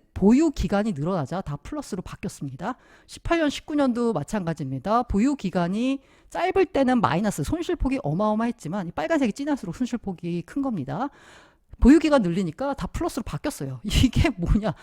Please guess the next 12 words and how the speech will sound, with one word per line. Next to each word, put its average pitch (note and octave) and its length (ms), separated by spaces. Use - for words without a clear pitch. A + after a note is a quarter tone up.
존버는 B3 480
승리한다거든요. G3 1120
근데 D4 120
아직까지 B3+ 500
이십일 A#3 400
년과 C4 240
이십이 G3 260
년을 F#3 180
보자면 C#3+ 320
거의 D3 200
빨간색이에요. E3+ 760
왜? A3+ 200